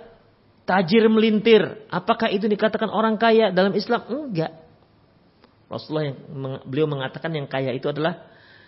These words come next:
laisal ghina an kathratil arad. Tidaklah yang dikatakan orang kaya itu yang banyak harta bendanya. Walakinnal ghina ghina nafs. Tapi orang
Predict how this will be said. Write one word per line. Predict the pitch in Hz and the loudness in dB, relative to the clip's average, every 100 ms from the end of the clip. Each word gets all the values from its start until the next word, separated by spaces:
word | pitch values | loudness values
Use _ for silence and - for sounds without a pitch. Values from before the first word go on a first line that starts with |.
| _ _ _ - | _ _ _ -16
laisal | 113 113 120 151 147 156 135 131 113 | -12 -6 -2 -2 -2 -4 -2 -2 -2
ghina | 135 151 143 143 | 0 2 2 2
an | 120 127 127 | 0 -2 0
kathratil | - 151 - 135 127 127 120 | 6 6 6 4 4 4 2
arad. | 101 110 117 107 - _ _ _ _ | 4 4 4 2 -2 _ _ _ _
Tidaklah | 151 147 - 135 | -6 -4 -4 -6
yang | 123 | -8
dikatakan | 127 117 123 120 | -10 -12 -14 -16
orang | 113 117 113 | -14 -14 -16
kaya | 110 113 117 104 | -16 -14 -14 -16
itu | 117 147 | -14 -12
yang | 143 120 | -12 -12
banyak | 113 113 117 | -14 -14 -16
harta | - - 120 | -16 -14 -14
bendanya. | 117 123 123 143 151 139 - - - - | -12 -12 -8 -8 -8 -12 -18 -20 -14 -6
Walakinnal | 123 120 117 - 160 143 120 117 | -4 -4 -6 -8 -8 -6 -6 -8
ghina | 113 147 202 226 226 | -6 -4 -4 -4 -4
ghina | 214 233 233 | -4 -4 -4
nafs. | 240 226 - - - - _ 123 | -4 -4 -8 -14 -20 -20 _ -12
Tapi | 117 160 | -8 -8
orang | 131 131 | -6 -6